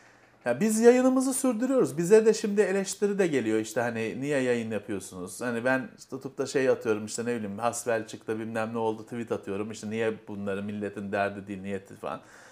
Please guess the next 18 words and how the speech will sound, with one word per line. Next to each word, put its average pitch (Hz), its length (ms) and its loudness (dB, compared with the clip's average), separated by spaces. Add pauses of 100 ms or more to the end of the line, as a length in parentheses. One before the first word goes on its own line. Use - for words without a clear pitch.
(420)
Abi 202 200 6
hayat 202 400 4
devam 240 340 4
ediyor. 110 280 0 (520)
Yani 117 200 0
bunu 151 180 -2
yapmak 180 400 2
zorundayız. 196 720 2 (800)
Yapmazsan 190 760 4
niye 185 160 2
yapmadın 131 440 2
oluyor, 123 300 0
yapıyorsun 175 560 0
niye 175 160 0
yaptın 127 340 2
oluyor. 95 360 -4 (1040)
Kişisel 214 520 4
hesaplarımızla 196 1200 0